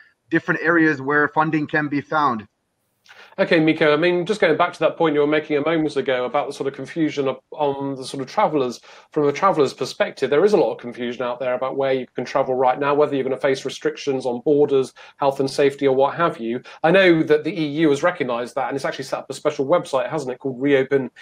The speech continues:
Speaker 2: E U, and you can go on there and sort of pick out each different country and find out what the restrictions are. But Miko, this raises another question, I think, about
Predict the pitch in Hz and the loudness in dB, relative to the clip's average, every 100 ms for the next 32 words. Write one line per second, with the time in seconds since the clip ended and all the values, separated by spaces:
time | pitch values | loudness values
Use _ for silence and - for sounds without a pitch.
0 | - - 143 131 165 135 127 135 135 170 | -14 -4 -2 2 2 4 2 0 0 2
1 | 147 139 135 135 131 127 135 131 - 143 | 4 6 6 6 2 0 -4 -6 -4 0
2 | 139 127 151 143 - 139 131 147 143 143 | 0 -2 -8 -10 -12 -10 -10 -6 -6 -6
3 | 131 123 123 135 131 135 131 - - - | -6 -6 -4 -4 0 -2 -2 -8 -20 -2
4 | 156 151 139 135 135 151 147 135 131 202 | 0 2 4 2 2 0 0 -2 2 4
5 | 165 131 156 233 214 202 165 254 - 196 | 4 2 2 2 4 2 4 0 2 2
6 | 160 147 156 190 190 - 147 - 131 127 | 2 0 2 4 2 0 -4 -4 -8 -8
7 | 120 123 127 147 143 127 | -8 -10 -4 0 0 0